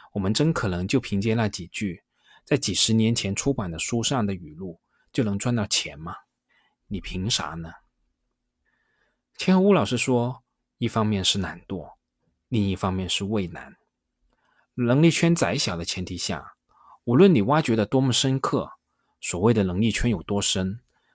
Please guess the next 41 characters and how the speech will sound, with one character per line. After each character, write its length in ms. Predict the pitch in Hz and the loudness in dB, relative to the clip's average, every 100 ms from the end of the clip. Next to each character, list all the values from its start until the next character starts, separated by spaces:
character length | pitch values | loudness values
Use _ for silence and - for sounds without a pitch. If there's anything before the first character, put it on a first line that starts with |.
| _ - - | _ -20 0
都 80 | 127 | 2
无 140 | 110 | 2
法 260 | - 87 - | -2 -6 -6
抵 160 | 98 | -6
挡 260 | 107 82 82 | -6 -6 -8
能 160 | 85 | -2
力 80 | 113 | 0
圈 300 | 104 - 104 | 0 0 -2
过 200 | 117 127 | 0 -2
窄 180 | - 80 | -2 -4
的 100 | 76 | -10
弊 220 | 87 98 90 | -14 -12 -8
端。 300 | 90 78 80 _ _ _ _ _ _ _ _ _ _ _ - - - - | -8 -10 -14 _ _ _ _ _ _ _ _ _ _ _ -10 -10 -12 -4
这 120 | - | 2
里 80 | 123 | 4
面 220 | 101 110 98 | 6 4 4
不 120 | 127 | 2
仅 180 | 104 113 | 2 0
仅 120 | 101 | 0
是 140 | - | 0
涉 240 | 104 - 110 | 2 2 0
及 180 | - 104 | -2 -6
股 180 | - 85 | -6 -10
票、 320 | - 101 73 - _ - | -6 -6 -6 -14 _ -6
涉 160 | - | -4
及 120 | 107 | -2
行 300 | 104 - 87 | -4 -6 -4
业 80 | 110 | -2
的 80 | 98 | -2
问 140 | 87 85 | -4 -8
题， 320 | - 67 - - - - - - | -12 -18 -20 -20 -20 -20 -20 -16
还 140 | - 107 | -4 0
涉 180 | - | 2
及 140 | 107 104 | 2 0
投 180 | - 98 | -2 -2
资 120 | 117 | -2
工 240 | - 127 | 2 2
具 140 | 131 120 | 4 2
的 80 | |
问 200 | 87 85 85 | 0 -6 -10
题， 260 | - - | -16 -20